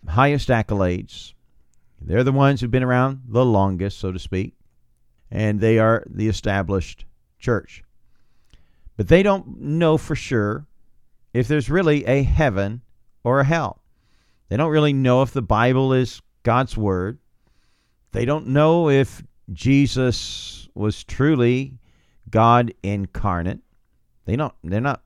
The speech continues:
a hundred percent sure if Jesus was really born of a virgin, like the Bible says. They're not fully sure that God created the heavens and the earth, especially the way it was said in Genesis,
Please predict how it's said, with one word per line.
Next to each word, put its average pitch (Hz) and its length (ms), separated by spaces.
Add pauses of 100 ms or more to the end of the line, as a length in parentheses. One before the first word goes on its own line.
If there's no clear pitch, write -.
a 92 60
hundred 120 160
percent 92 260
sure 120 260
if 113 120
Jesus 110 380
was - 200
really 104 240
born 98 260
of 107 60
a 110 60
virgin, 87 420
like 92 180
the 87 60
Bible 82 320
says. 76 520 (1300)
They're 127 160
not 160 240 (100)
fully - 460
sure 139 380
that 123 180
God 120 260
created 123 600 (360)
the 101 180
heavens 104 440
and 104 160
the 92 120
earth, 101 220
especially 139 540
the 123 160
way 104 400 (540)
it 92 160
was 87 120
said 104 480
in 82 280
Genesis, - 920